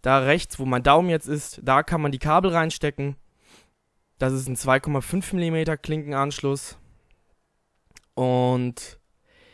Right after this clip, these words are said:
hier seht ihr einmal die beiden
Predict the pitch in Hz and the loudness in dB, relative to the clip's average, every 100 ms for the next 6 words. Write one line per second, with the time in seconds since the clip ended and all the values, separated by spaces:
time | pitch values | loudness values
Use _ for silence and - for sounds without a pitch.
0 | _ _ _ - - 156 143 117 127 139 | _ _ _ -16 0 4 4 2 -2 0
1 | 131 127 98 120 123 120 117 120 120 120 | 0 0 0 0 0 0 0 0 -2 -6
2 | _ _ _ _ _ _ _ _ _ _ | _ _ _ _ _ _ _ _ _ _
3 | _ _ _ _ _ _ _ 143 160 127 | _ _ _ _ _ _ _ -8 0 4
4 | 120 139 147 147 147 | 6 4 2 -2 -2